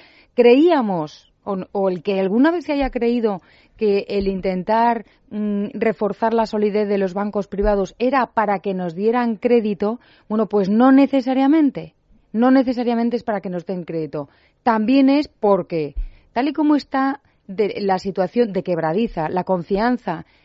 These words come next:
en, en, eh, en las economías europeas o en determinadas economías europeas, y teniendo en cuenta que esos ruidos que oímos de fondo no sabemos si son el tormentón o una tormentita,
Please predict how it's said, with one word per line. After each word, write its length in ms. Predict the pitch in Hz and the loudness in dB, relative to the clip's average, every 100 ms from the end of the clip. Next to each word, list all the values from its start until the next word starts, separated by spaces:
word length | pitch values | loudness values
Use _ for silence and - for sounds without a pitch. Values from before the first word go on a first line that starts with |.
| - | -10
en, 240 | 185 180 | -6 -6
en, 360 | - 180 170 165 | -6 -6 -4 -4
eh, 380 | 165 156 156 - | -4 -4 -4 -6
en 100 | 185 | -4
las 160 | 175 156 | -6 -4
economías 640 | 180 170 180 233 233 220 | -4 -2 0 0 0 0
europeas 500 | 202 196 196 226 190 | -2 0 0 0 0
o 100 | 185 | -2
en 100 | 190 | -4
determinadas 580 | 180 180 175 185 220 233 | -4 -4 -4 -2 -2 -4
economías 420 | 233 220 214 202 | -4 -4 -4 -6
europeas, 580 | 208 202 196 226 170 - _ _ _ | -6 -4 -2 -2 -4 -6 _ _ _
y 80 | 208 | -6
teniendo 340 | 190 208 240 294 | -2 0 2 2
en 100 | 277 | 2
cuenta 360 | 311 294 226 | 0 0 0
que 260 | 185 185 160 _ - | -2 -4 -6 _ -6
esos 500 | 226 262 277 262 - | -4 0 0 0 -6
ruidos 420 | 214 240 277 269 - | -4 0 4 2 2
que 100 | 262 | 2
oímos 240 | 247 247 | 4 2
de 100 | 233 | -2
fondo 420 | - 277 247 185 | 0 0 2 2
no 180 | 185 226 | 0 -4
sabemos 460 | - 277 285 233 196 | -2 0 0 0 -4
si 80 | |
son 340 | 190 262 233 - _ _ | -2 0 0 -4 _ _
el 260 | 247 226 185 | 2 2 4
tormentón 840 | 226 202 190 185 175 254 262 214 - | 2 2 0 -2 0 4 4 2 -2
o 100 | 190 | -2
una 260 | 214 226 | -2 -2
tormentita, 840 | 226 208 190 175 170 240 208 214 | -2 -2 -2 -6 -6 -6 -4 -6